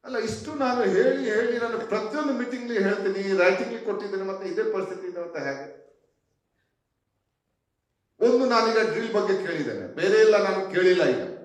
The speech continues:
ಸರಿ ಇಲ್ಲ ರೀ, ಮೆಥಡಾಲಜಿ ಏನಿದೆ ಟ್ರೈನಿಂಗ್ ಅದು ಚೇಂಜ್ ಆಗ್ಲೇಬೇಕು, ಗೊತ್ತಾಯ್ತಾ? ಇದು ಸುಮ್ ಸುಮ್ನೆ ಹಳೆಯ ಕಾಲದಲ್ಲಿ "ಏ ನಡ್ರಿ, ನ-, ನ-, ಐದು ಕಿಲೋಮೀಟರ್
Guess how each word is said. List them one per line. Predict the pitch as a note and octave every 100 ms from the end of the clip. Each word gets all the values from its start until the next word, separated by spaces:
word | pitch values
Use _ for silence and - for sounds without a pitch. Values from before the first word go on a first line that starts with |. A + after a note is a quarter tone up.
| -
ಸರಿ | G3+
ಇಲ್ಲ | G#3 G#3 E3+
ರೀ, | C#3+ - - - _ _ _ _ _ _ _ _ _ _ A#2+ C3+
ಮೆಥಡಾಲಜಿ | E3+ G3 F#3+ G3 G#3+ B3+ A#3+
ಏನಿದೆ | A3 G#3+ G#3
ಟ್ರೈನಿಂಗ್ | F3 F#3+ G3 G3
ಅದು | G3 F#3+
ಚೇಂಜ್ | F#3+ G3 F#3
ಆಗ್ಲೇಬೇಕು, | D#3+ E3 F#3 E3 D#3+ - - - _ - _ _
ಗೊತ್ತಾಯ್ತಾ? | C#3+ G3+ F#3+ - C3+ - - -
ಇದು | D3
ಸುಮ್ | - G3 F#3+
ಸುಮ್ನೆ | G3 G3 G3+ F#3
ಹಳೆಯ | F3 F#3 G3
ಕಾಲದಲ್ಲಿ | F#3+ F#3 F#3 F#3 F#3 F#3 - - - G3+
"ಏ | G#3
ನಡ್ರಿ, | F#3+ G#3 G#3 G3 G3+ G3 F3+
ನ-, | F3 F3 E3+ E3
ನ-, | D#3+ D3
ಐದು | F#3 F#3
ಕಿಲೋಮೀಟರ್ | F#3 F#3 F#3+